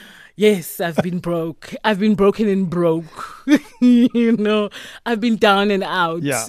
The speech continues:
Speaker 1: I think it's, it's a journey, um, of, of most probably all of us black people.
Speaker 2: Yeah.
Speaker 1: You know, uh, you, you make certain decisions in life, much like I, I,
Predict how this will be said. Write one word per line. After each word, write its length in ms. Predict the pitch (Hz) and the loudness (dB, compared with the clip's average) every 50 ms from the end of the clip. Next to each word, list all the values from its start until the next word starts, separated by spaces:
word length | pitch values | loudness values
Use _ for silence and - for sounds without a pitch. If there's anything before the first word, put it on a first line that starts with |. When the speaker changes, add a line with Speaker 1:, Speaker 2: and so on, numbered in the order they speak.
| - - | -6 -4
Speaker 1:
I 120 | 220 220 | -2 -2
think 240 | 202 285 247 226 226 | -2 -4 -6 -6 -6
it's, 260 | 240 175 - - - _ - - - - - - - | -8 -8 -10 -14 -20 _ -20 -20 -20 -20 -16 -12 -10
it's 160 | 233 - - | -8 -8 -8
a 80 | 269 226 | -8 -10
journey, 760 | - - - 226 220 240 247 254 254 247 240 240 247 247 240 _ _ _ _ _ _ _ _ _ - | -8 -4 -2 -2 0 0 0 -2 -2 -4 -4 -6 -6 -8 -12 _ _ _ _ _ _ _ _ _ -8
um, 760 | 208 214 208 208 208 202 208 202 208 202 202 202 202 185 170 175 175 175 _ _ _ _ _ _ _ _ _ - | -4 -2 -2 -2 -2 -4 -4 -6 -8 -8 -10 -10 -12 -14 -18 -20 -20 _ _ _ _ _ _ _ _ _ _ -4
of, 600 | 214 226 214 214 208 196 - - - - _ _ _ _ _ - - | -2 0 0 0 -2 -4 -12 -20 -20 -20 _ _ _ _ _ -10 -10
of 180 | 262 220 - - _ _ _ _ _ _ _ _ _ _ _ _ _ _ | -10 -10 -12 -16 _ _ _ _ _ _ _ _ _ _ _ _ _ _
most 380 | 202 294 349 415 349 - - | -10 -6 -4 -4 -4 -6 -6
probably 840 | - 339 349 320 302 254 202 220 247 247 240 240 233 208 139 - _ _ _ - | -4 -4 -2 0 -2 -2 -4 -4 -6 -4 -4 -6 -8 -10 -14 -18 _ _ _ -4
all 160 | 240 254 247 | -2 -2 0
of 80 | 220 | 0
us 180 | 214 226 220 - | -2 -2 -4 -6
black 300 | - - 196 196 202 - | -8 -6 -6 -6 -6 -8
people. 320 | - 269 240 - 285 285 381 | -10 -12 -10 -8 -8 -6 -4
Speaker 2:
Yeah. 220 | 127 131 156 - - _ _ _ _ _ _ | -4 -4 -6 -6 -10 _ _ _ _ _ _
Speaker 1:
You 160 | - 220 208 | -8 -6 -4
know, 320 | 208 196 202 214 247 294 - _ _ _ _ _ _ _ _ _ _ _ - | -4 -2 -4 -4 -6 -8 -12 _ _ _ _ _ _ _ _ _ _ _ -6
uh, 480 | 226 226 220 214 208 202 202 185 156 - - - 262 | -2 -2 0 0 0 0 -2 -4 -6 -10 -14 -18 -16
you, 240 | 208 214 226 214 - _ _ _ _ 202 202 - _ _ _ | -14 -12 -12 -12 -14 _ _ _ _ _ -20 -20 _ _ _
you 200 | 220 208 220 240 | -12 -8 -6 -2
make 340 | 247 247 269 302 269 - - | -2 -2 -2 -2 -6 -10 -10
certain 360 | - 285 247 - - 247 226 | -8 -6 -6 -6 -6 -6 -8
decisions 520 | 202 202 - 240 233 190 214 208 208 180 | -8 -8 -10 -10 -10 -10 -8 -8 -8 -8
in 140 | 185 190 190 185 | -8 -8 -8 -6
life, 280 | 190 190 190 175 - 233 | -6 -8 -8 -8 -4 -4
much 260 | 240 262 247 - 285 | -4 -4 -4 -6 -6
like 220 | 262 247 220 - | -8 -8 -8 -8
I, 260 | 202 185 180 165 107 135 - | -8 -8 -8 -8 -10 -8 -10
I, 140 | 277 - | -10 -10